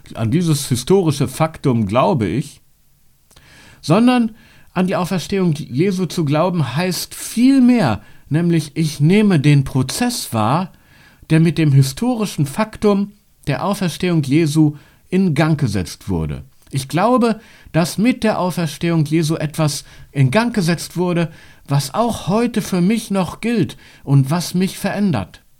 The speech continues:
Wer diesen Prozess, der damals in Gang gesetzt wurde, wahrnimmt, der sagt, Ich glaube daran, dass alle Glaubenden bereits jetzt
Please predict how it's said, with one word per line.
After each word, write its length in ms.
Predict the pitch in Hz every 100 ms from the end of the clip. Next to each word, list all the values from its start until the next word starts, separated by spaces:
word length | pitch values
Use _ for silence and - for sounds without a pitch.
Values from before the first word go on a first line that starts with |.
| _ _ _ _ _ _ _ _ _ - - - - - -
Wer 160 | 160 165
diesen 340 | 247 247 240
Prozess, 540 | - 165 - 233 233
der 120 | 180 143
damals 380 | 170 175 160
in 160 | - 143
Gang 240 | 139 165
gesetzt 460 | 160 139 139 135 -
wurde, 340 | 151 131 110
wahrnimmt, 600 | 131 220 240 143 202 202 - - - -
der 160 | 196
sagt, 420 | 156 160 185 - - _ - - -
Ich 220 | 247 240
glaube 380 | 202 175 139 120
daran, 400 | 107 98 113 110 _ _ _
dass 280 | - 107 -
alle 260 | 220 254 208
Glaubenden 800 | 147 156 175 170 156 156 160 - _ _ _ -
bereits 420 | 98 98 - -
jetzt 540 | 180 240 - - -